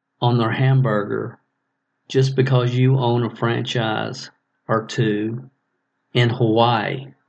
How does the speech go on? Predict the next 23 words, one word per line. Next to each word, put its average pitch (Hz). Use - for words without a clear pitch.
And, 127
you 143
know, 131
a 127
lot 143
of 139
people 135
say, 135
"Well, 120
Dale, 143
you're 139
just 139
trying 143
to 135
make 135
robots, 131
blah, 139
blah, 139
blah." 139
No, 143
no, 160
I, 135
I, 170